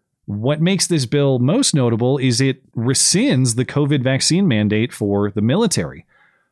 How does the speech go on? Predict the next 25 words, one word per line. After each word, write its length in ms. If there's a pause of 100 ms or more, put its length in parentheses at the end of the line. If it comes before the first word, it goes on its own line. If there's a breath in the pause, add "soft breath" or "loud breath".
(260 soft breath)
Biden 500
is 120
calling 360
that 240
move 460
a 80
mistake, 760 (220)
but 80
he's 160
also 300
not 260
saying, 460 (680 soft breath)
uh, 160
if 220
he 160
will 180
sign 420
the 60
bill 240
or 220
not 400
because 420
of 140
that 240
provision. 560